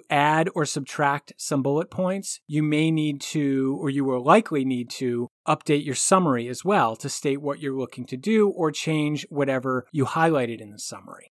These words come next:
So don't be afraid to have multiple versions. Yes, it's a little bit of extra work, but it's really important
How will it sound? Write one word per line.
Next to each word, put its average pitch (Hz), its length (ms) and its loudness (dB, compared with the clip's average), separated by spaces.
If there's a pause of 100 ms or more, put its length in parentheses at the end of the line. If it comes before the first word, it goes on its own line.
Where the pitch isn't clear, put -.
(160)
So - 160 -2
don't 185 320 4
be 220 140 2
afraid 185 420 2
to 180 60 0
have 160 180 -2
multiple 160 460 0
versions. 156 560 -2
Yes, 156 340 0
it's 156 140 -8
a 147 40 -2
little 151 220 0
bit 156 240 -2
of 147 140 -8
extra 147 320 -4
work, 131 400 -2 (180)
but 156 100 0
it's 151 160 2
really 160 540 6
important 143 600 -2